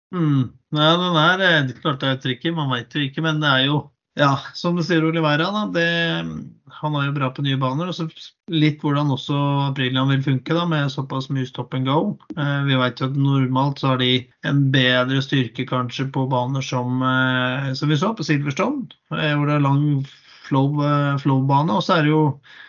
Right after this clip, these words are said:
er det jo litt, eh, også grepmessig, eh, sånn, og vi så på, eh, på Misano så sleit jo når det var mye grep, men antageligvis er det ikke så bra grep her, vil jeg tro.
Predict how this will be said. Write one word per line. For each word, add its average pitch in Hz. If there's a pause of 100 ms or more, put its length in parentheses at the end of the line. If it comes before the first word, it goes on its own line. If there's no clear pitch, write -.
(180)
er 151
det 147
jo 143
litt, -
eh, 139
også 135
grepmessig, 127 (180)
eh, 143
sånn, 160
og 147
vi 135
så 135
på, 143 (240)
eh, 139 (140)
på 143
Misano 135
så 151
sleit 131
jo 143 (460)
når 151
det 170
var 196
mye 123
grep, 135
men 143 (120)
antageligvis 131
er 127
det 120
ikke -
så 131
bra 127
grep 123
her, 143
vil 139
jeg 135
tro. 139